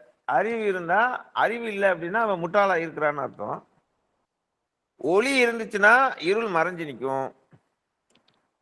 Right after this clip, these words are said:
இருள், அ, இப்ப, அ, இருள் வந்துச்சுன்னா ஒளி மறை-, ஒளி இங்க அங்க இருக்காது.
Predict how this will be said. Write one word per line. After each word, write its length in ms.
இருள், 440
அ, 340
இப்ப, 360
அ, 220
இருள் 340
வந்துச்சுன்னா 760
ஒளி 320
மறை-, 560
ஒளி 200
இங்க 260
அங்க 280
இருக்காது. 760